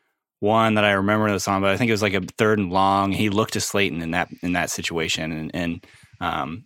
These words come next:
so obviously there's the connection there. Slayton's a good player. I mean, he's very fast. He's got good size. Both of his touchdowns were sort of contested catch situations where he went up high and got the ball. So I think his, his, he's trending up. And so he's another guy that definitely,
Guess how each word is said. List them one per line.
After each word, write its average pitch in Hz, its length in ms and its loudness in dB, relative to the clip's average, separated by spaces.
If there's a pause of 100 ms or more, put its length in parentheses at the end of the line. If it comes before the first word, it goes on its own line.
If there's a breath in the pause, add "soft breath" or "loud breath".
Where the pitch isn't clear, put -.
so 113 340 2
obviously 127 440 4
there's 113 220 4
the 98 100 -2
connection 98 460 -2
there. 95 320 0
Slayton's 196 380 2
a 156 40 -6
good 104 180 0
player. 110 320 2
I 107 40 2
mean, 95 160 2
he's 95 340 -2
very 90 420 0
fast. 90 400 2
He's 90 140 -8
got 87 180 -2
good 82 160 -6
size. 92 600 2 (560)
Both 104 220 2
of 110 120 2
his 92 140 -2
touchdowns 98 520 0
were 87 100 -6
sort 92 200 -2
of - 220 -6
contested - 580 -6
catch 87 220 -2
situations 82 520 -4
where 82 140 -4
he 67 40 -6
went 85 220 -2
up - 240 -2
high 80 300 4
and 80 140 -2
got - 160 0
the - 80 -8
ball. 82 460 0 (500)
So 98 400 0
I 123 100 4
think 175 160 2
his, 127 280 2
his, 127 380 2 (140)
he's 156 160 4
trending 95 380 2
up. 67 220 -4
And 87 120 -4
so 104 200 2
he's 123 200 4
another 104 260 2
guy 80 200 0
that 78 100 -8
definitely, 78 500 -8